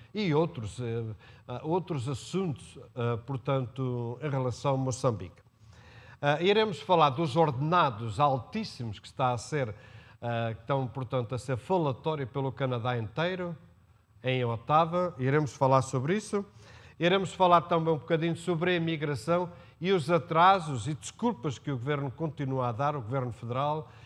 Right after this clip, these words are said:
pelo facto de não fazer as procurações, de não fazer a documentação rápida e estão sempre a dar desculpas. Agora até dão a desculpa da Ucrânia, da guerra também, diz que os computadores, mas vamos mais,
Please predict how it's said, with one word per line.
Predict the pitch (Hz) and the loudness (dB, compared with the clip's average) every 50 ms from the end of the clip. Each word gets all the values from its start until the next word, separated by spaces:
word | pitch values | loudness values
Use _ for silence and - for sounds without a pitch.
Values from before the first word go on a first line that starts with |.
| - - _ - | -20 -20 _ 2
pelo | 180 196 190 190 180 | 4 4 6 4 2
facto | - - - 190 196 202 196 - 151 | 2 4 8 10 10 10 8 4 2
de | 185 190 | 4 4
não | 185 185 185 202 214 214 196 175 | 4 4 4 6 6 6 4 2
fazer | - - 180 175 147 147 185 196 196 175 | 0 0 0 0 2 2 2 2 2 2
as | 170 156 - | 0 0 -2
procurações, | - - 185 196 180 175 - 165 160 - - 175 180 180 185 180 180 180 170 - - - - - - - - - | -2 4 6 6 6 4 2 -2 -2 -2 0 0 2 2 2 2 0 -2 -4 -8 -14 -20 -20 -20 -20 -18 -4 0
de | 165 | 2
não | 175 190 202 202 165 | 4 6 6 6 4
fazer | - - 170 151 131 170 180 170 | 4 2 2 2 4 2 2 4
a | 170 | 2
documentação | 147 147 - - 190 190 208 208 190 - 180 165 151 - 175 175 170 | 2 0 0 0 4 4 4 4 4 4 2 0 2 4 4 6 6
rápida | 165 160 165 175 180 180 - 202 190 190 208 180 - - - - - | 6 8 8 8 8 6 4 2 2 2 -2 -4 -6 -12 -20 -14 -14
e | 185 | -14
estão | - - 226 202 160 | -2 0 0 0 0
sempre | - - 160 156 - - 139 131 | 0 -2 -4 -4 -2 -2 -2 -2
a | |
dar | 120 127 117 | 0 -2 -2
desculpas. | - - - - 113 95 - - 113 98 | -2 -6 -10 -10 -10 -8 -6 -6 -6 -4
Agora | 120 131 131 151 147 156 | -4 -2 -2 -2 -2 -2
até | 135 - 165 151 139 | -4 -2 -4 -2 -2
dão | 131 143 135 | -2 -2 -4
a | 131 | -4
desculpa | 135 - - - 131 107 - 131 120 | -6 -8 -8 -8 -8 -6 -4 -6 -4
da | 101 123 | -2 -4
Ucrânia, | 127 117 - - 135 147 147 151 156 147 | -4 -4 -4 -4 -4 -2 -2 -2 -4 -6
da | 131 110 120 110 | -4 -6 -4 -2
guerra | 117 131 139 135 139 135 | 0 0 0 0 -2 -6
também, | 131 - 117 110 104 117 123 131 135 135 139 139 - - - - - - - | -6 -6 -8 -6 -4 -4 -4 -4 -4 -6 -8 -10 -14 -20 -20 -20 -20 -18 -8
diz | 147 165 190 - | -6 -4 -4 -4
que | - 196 | -4 -8
os | 170 | -8
computadores, | - - 180 170 - - 175 156 165 165 - - - - - - _ | -4 -4 -4 -2 0 0 0 0 0 -2 -2 -4 -10 -18 -20 -14 _
mas | 165 170 170 147 | 0 0 2 4
vamos | 139 202 220 220 190 143 135 | 4 4 4 4 2 -2 -4
mais, | 143 147 143 131 120 117 107 | 0 2 2 2 2 0 -4